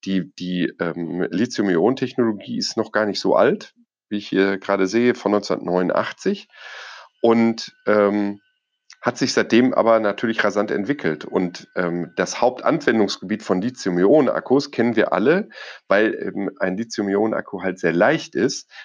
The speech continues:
weil, ähm, als Speichermedium für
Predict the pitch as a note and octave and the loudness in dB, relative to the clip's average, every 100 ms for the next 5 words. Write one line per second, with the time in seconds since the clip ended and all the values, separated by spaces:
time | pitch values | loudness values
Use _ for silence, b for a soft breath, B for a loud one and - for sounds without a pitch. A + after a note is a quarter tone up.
0 | B - G2 C3 - - A2 A2+ A#2 - | B 0 0 0 -4 -2 0 2 -2 -2
1 | G#2 G2 F#2+ - - - F#3+ G3 A2 A2+ | -2 -2 -4 -16 -10 0 0 2 0 0
2 | A#2+ B2+ C#3 E3 G3+ _ _ _ - - | 0 2 2 2 -6 _ _ _ -18 -12
3 | - A#2+ A#2 A#2+ C3 | -4 4 6 6 2